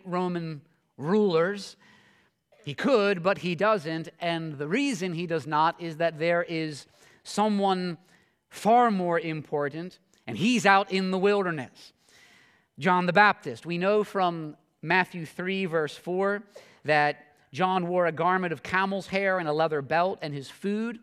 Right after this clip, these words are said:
was locusts and wild honey. It's always fun to see what the children's book illustrators do with John the Baptist. And it was around the year twenty-nine A D when, verse two,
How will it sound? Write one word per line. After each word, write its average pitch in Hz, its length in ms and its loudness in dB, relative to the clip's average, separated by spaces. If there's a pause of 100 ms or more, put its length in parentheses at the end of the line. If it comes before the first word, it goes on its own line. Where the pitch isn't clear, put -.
was 147 340 -4 (280)
locusts 190 720 0
and 156 360 0
wild 160 320 2
honey. 180 300 -2
It's 170 120 -6
always 175 240 -4
fun 170 240 -4
to 147 60 -8
see 175 240 -8
what 156 320 -4
the 147 80 -10
children's 170 440 -6
book 160 280 -4
illustrators 170 600 -6
do 156 200 -8
with 160 160 -8
John 160 280 -4
the 151 80 -6
Baptist. 156 640 -2 (2000)
And 180 120 2
it 185 40 0
was 185 140 0
around 254 360 2
the 262 60 -2
year 220 220 2
twenty-nine 202 640 -2
A 185 180 -2
D 135 400 -12 (1080)
when, 202 520 0 (220)
verse 185 360 0
two, 131 540 -6